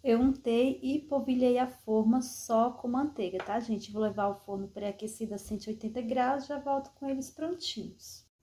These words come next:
Já ficaram prontinhos, olha só, gente, trinta minutos no forno. Eu tirei a foto desse lado, porque esse lado fica bem branquinho.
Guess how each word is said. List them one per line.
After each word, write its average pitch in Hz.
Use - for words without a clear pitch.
Já 220
ficaram 226
prontinhos, 226
olha 226
só, 208
gente, 185
trinta 262
minutos 240
no 277
forno. 226
Eu 233
tirei 262
a 254
foto 214
desse 196
lado, 233
porque 277
esse 269
lado 254
fica 302
bem 247
branquinho. 220